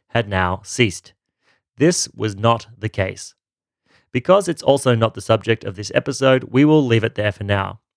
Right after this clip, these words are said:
What it means for us, however, is that Remy, in Brussels, conjured up a Congo for Tintin to visit that did not reflect reality, but rather the fancies of those who had bought and swallowed the narrative that Belgian rule was beneficial to the people being subjected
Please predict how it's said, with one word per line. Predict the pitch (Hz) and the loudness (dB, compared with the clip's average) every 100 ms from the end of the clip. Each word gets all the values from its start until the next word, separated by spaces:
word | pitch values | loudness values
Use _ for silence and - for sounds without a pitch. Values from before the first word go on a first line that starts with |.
| _ _ _ _ - | _ _ _ _ 0
What | 131 | 2
it | 131 | 2
means | 127 147 135 | 0 0 0
for | - | -2
us, | - 156 - | 0 -2 -4
however, | 101 98 92 107 - _ | -2 0 -2 -4 -6 _
is | - 104 | -8 0
that | 117 110 | 0 2
Remy, | 110 139 151 143 - | 2 4 2 0 -4
in | 110 104 | -4 0
Brussels, | 113 131 104 92 110 _ _ | 0 0 -2 -6 -8 _ _
conjured | - 143 156 151 | -4 -2 0 0
up | 151 | 0
a | 156 | -6
Congo | - 147 151 156 | -2 0 2 0
for | 160 127 | 0 -4
Tintin | - 156 160 139 123 | -2 -2 -2 -4 -4
to | |
visit | 104 101 101 110 _ _ - | -2 -2 0 -2 _ _ -10
that | 120 | -8
did | 123 | -4
not | 123 151 - | 2 0 0
reflect | 135 - 107 - | -8 -2 -2 -2
reality, | 107 104 104 95 87 87 _ _ _ - | -6 -2 0 0 -4 -14 _ _ _ -8
but | 104 | 0
rather | 117 143 107 101 113 - | 2 2 2 -2 -4 -12
the | 104 | -6
fancies | - 151 170 156 | 0 0 -2 -6
of | 139 | -2
those | 110 101 110 - | 2 2 0 -2
who | 110 | -2
had | 92 - | -2 0
bought | 117 131 - | 2 2 0
and | 127 | -10
swallowed | 120 - 113 110 90 95 | -10 -2 0 2 0 -2
the | - | -4
narrative | 107 107 120 120 92 104 - | -2 0 0 -4 -8 -8 -12
that | 92 | -4
Belgian | 120 120 135 151 | 0 2 0 -6
rule | 107 101 95 101 | 0 0 0 -4
was | 107 98 | -8 -2
beneficial | - 120 123 110 - 98 101 - | 0 0 0 -2 -2 -6 -6 -14
to | 104 | -8
the | |
people | 117 117 110 113 | -6 -6 -4 -4
being | 110 104 98 104 | -2 -2 -2 -6
subjected | 104 90 101 - 98 | -10 -4 -6 -4 -8